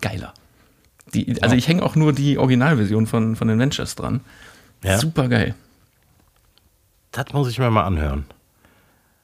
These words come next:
Speaker 2: Also
Speaker 1: Ja, das
Speaker 2: ich muss
Speaker 1: macht
Speaker 2: sagen, von, von Pulp Fiction könnte man eigentlich jeden zweiten Song irgendwie auf unsere Playliste schmeißen, weil das wirklich gutes Zeug ist.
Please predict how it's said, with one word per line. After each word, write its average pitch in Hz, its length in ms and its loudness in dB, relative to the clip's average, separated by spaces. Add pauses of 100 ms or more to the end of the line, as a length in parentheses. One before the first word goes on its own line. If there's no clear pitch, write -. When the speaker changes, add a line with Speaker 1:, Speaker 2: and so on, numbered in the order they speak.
(220)
Speaker 2:
Also 113 160 2
Speaker 1:
Ja, 113 60 4
das 135 60 0
Speaker 2:
ich 151 80 2
muss 123 100 4
Speaker 1:
macht 170 140 4
Speaker 2:
sagen, 104 200 -4
von, 117 320 0
von 131 220 0
Pulp 151 260 0
Fiction 180 380 -2
könnte 175 240 2
man 135 140 4
eigentlich 127 500 -2 (400)
jeden 117 500 2 (680)
zweiten 131 460 0
Song 113 340 0
irgendwie 113 300 -2
auf 113 100 -4
unsere 110 200 -2
Playliste 120 460 0
schmeißen, 82 400 -4
weil 87 220 0
das 87 120 -12
wirklich 104 260 -10
gutes 113 260 -6
Zeug 123 180 -2
ist. - 160 -8